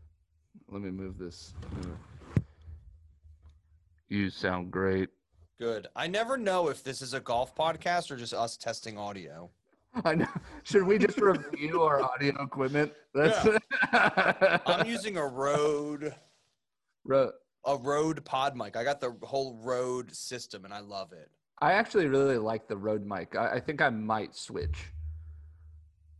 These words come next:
Speaker 1: And
Speaker 2: Yeah.
Speaker 1: this'll be, and this'll be my portable, uh, like, if we were to do an on location
Speaker 2: Yeah.
Speaker 1: thing, this
Speaker 2: Well,
Speaker 1: would
Speaker 2: if we
Speaker 1: be
Speaker 2: were
Speaker 1: it.
Speaker 2: doing on location, I would just bring this whole setup 'cause this setup has four mics.
Speaker 1: <clears throat>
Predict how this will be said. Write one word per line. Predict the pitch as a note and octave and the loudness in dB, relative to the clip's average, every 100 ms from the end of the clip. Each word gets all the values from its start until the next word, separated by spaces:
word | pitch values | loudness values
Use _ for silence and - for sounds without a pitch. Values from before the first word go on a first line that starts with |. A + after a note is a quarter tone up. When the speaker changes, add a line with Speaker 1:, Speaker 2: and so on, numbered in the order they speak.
| _ | _
Speaker 1:
And | C#3+ B2+ | 0 2
Speaker 2:
Yeah. | C3 | 2
Speaker 1:
this'll | C3 C3+ | 2 0
be, | C3+ C3+ B2 A2+ | 0 -2 -2 -2
and | C#3 C3 | -4 -4
this'll | B2+ D3 | -2 -2
be | A2+ C#3 | 0 -2
my | B2 A2 | -2 -4
portable, | - - C#3 C3 A#2 A2+ A2 G#2+ G2+ - _ _ _ _ _ _ _ _ _ | -6 -2 2 2 2 2 0 0 -2 -8 _ _ _ _ _ _ _ _ _
uh, | A#2 A2 G#2 E2+ - | -6 -4 -4 -6 -8
like, | B2+ A#2 A#2+ | -4 -4 -4
if | A2 | -6
we | C3+ B2+ | -4 -2
were | B2 | -4
to | A#2+ | -6
do | A#2 A#2 | -6 -6
an | A#2 | -6
on | A2 A#2+ A#2 A2+ | -6 -4 -4 -6
location | G#2+ - A#2 A2 - B2+ B2 B2 _ _ _ _ _ _ _ _ | -8 -8 -8 -8 -6 -4 -4 -8 _ _ _ _ _ _ _ _
Speaker 2:
Yeah. | C#3 C3 F#2 _ _ _ _ _ | -6 -6 -6 _ _ _ _ _
Speaker 1:
thing, | C3 B2+ B2 | 2 2 0
this | A2 D3+ | -4 -2
Speaker 2:
Well, | F3+ | -2
Speaker 1:
would | |
Speaker 2:
if | - | -2
we | A#3+ | -4
Speaker 1:
be | |
Speaker 2:
were | B3+ | -4
Speaker 1:
it. | G3 | -2
Speaker 2:
doing | A#3 F#3+ | -2 -2
on | F3 F#3 | -2 -2
location, | F3 E3 F3 D3 A#2+ | -4 -4 -6 -4 -6
I | |
would | C3+ C3+ | -6 -8
just | B2 | -10
bring | C#3 | -8
this | C3+ - | -8 -8
whole | A#2+ | -8
setup | - C3+ A2 - | -4 -4 -4 -8
'cause | G#2 | -14
this | A#2+ | -8
setup | C#3 C3 B2 | -4 -4 -4
has | A#2 | -8
four | - A#2+ A2 | -8 -8 -6
mics. | A2 G2 - - D3 | -8 -10 -10 -8 -8
Speaker 1:
<clears throat> | - | -10